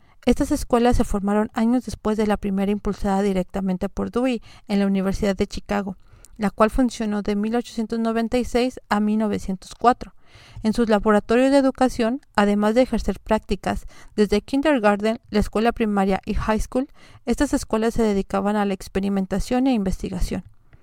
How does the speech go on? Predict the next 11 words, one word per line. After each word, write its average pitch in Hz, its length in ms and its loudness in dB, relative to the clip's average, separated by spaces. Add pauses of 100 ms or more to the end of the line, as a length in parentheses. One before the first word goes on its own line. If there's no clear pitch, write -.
(680)
Los 226 140 -2
comentarios 240 540 0
de 277 100 4
Torres 214 360 -2
Quintero 208 440 -2
sobre 196 260 -2
su - 140 -4
visita 226 420 -2
fueron 196 320 -2
los 180 120 -4
siguientes. 185 680 -8